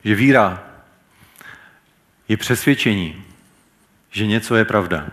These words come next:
Víra je taky důvěra, ale víra je taky věrnost. A o tom všem bych chtěl dneska mluvit. Cílem dnešního kázání je teda najít odpověď na jednoduchou otázku. Co znamená, nebo co je víra?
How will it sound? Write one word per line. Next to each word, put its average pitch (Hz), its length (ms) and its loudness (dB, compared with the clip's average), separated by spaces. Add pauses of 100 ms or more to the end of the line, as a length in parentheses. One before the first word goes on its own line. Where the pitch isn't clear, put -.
(1300)
Víra 131 260 4
je 104 80 4
taky 101 520 -4
důvěra, 101 560 -2 (1300)
ale 95 180 -4
víra 120 520 2 (480)
je 101 100 -2
taky 92 220 -4
věrnost. 87 580 -4 (920)
A 104 60 0
o 107 80 2
tom 120 180 -4
všem 117 220 -2
bych 110 80 -2
chtěl 110 160 -2
dneska 104 280 -4
mluvit. 90 400 -6 (3500)
Cílem 151 260 0
dnešního 117 300 -4
kázání 127 400 -2
je 127 80 -2
teda 135 180 0
najít 135 220 0
odpověď 143 380 2
na 143 80 2
jednoduchou 143 400 -2
otázku. 135 600 -2
Co - 140 -8
znamená, 170 460 0
nebo 117 180 -2
co - 200 -2
je 143 100 4
víra? 95 380 2